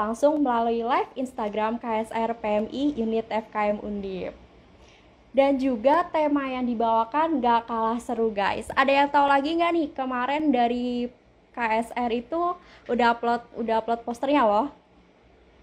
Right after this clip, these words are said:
Ada yang tahu nggak, guys, temanya apa?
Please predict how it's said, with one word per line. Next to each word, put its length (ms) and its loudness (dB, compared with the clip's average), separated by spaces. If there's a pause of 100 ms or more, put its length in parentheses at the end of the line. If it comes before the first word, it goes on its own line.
(2000)
Ada 160 -2
yang 240 0
tahu 80 -4
nggak, 240 0
guys, 240 2
temanya 640 -2
apa? 240 -4